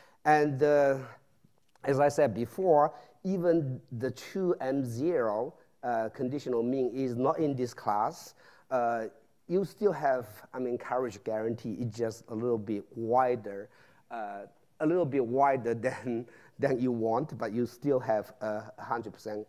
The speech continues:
uh, guarantee. So this is the two, uh, the two-step method. This helps solve, uh, the, uh, computational problem, uh, too. So for example, as we do the, seen the aggregation here, uh, before, right? So when M zero is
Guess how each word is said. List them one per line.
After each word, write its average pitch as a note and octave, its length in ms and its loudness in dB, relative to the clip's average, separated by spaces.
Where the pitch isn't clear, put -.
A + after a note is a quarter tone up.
uh, G2 140 -12
guarantee. B2+ 520 -2
So D#3+ 140 4
this F3+ 180 2
is F#3+ 200 2
the C#3 140 4
two, F3 520 0
uh, A2+ 160 0
the A2 140 -4
two-step A#2 600 -4
method. A2 400 -2
This D#3+ 220 0
helps C3+ 460 2
solve, A#2+ 440 2
uh, A#2 240 -4
the, A2+ 420 -6
uh, G#2+ 180 -6
computational A#2+ 760 -4
problem, G2+ 540 -4
uh, F#2+ 180 -14
too. G#3 380 -2
So B2+ 180 -2
for B2+ 120 -2
example, B2 760 -2
as A2 160 -8
we C3 140 -2
do C3 240 -4
the, A#2 220 -4
seen C#3 280 -6
the A#2 160 -6
aggregation D3+ 640 -2
here, C3 400 -2
uh, A2 180 -6
before, C3+ 560 2
right? C3 160 2
So C3 120 -2
when C3+ 260 -2
M C3+ 220 -2
zero D3 340 -2
is A#2 180 -8